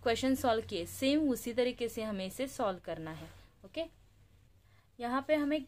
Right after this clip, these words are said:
गिवन में क्या दिया है वो लिखते हैं। क्या दिया है? एक सर्कल दिया है, तो हम यहाँ पे लिखते हैं in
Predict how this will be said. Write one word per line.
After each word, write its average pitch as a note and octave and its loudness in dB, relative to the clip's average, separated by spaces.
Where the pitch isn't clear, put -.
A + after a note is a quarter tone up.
गिवन A#3 0
में D4 2
क्या C#4 2
दिया C4+ 0
है C4 0
वो A#3 -2
लिखते A#3+ -8
हैं। B3 -8
क्या C4+ -2
दिया C4 -2
है? C4 -2
एक - -16
सर्कल A3+ -4
दिया A3+ -4
है, A3 -2
तो A3+ -8
हम A3+ -6
यहाँ G#3+ -4
पे G#3 -12
लिखते G#3+ -6
हैं G#3+ -6
in A3+ 0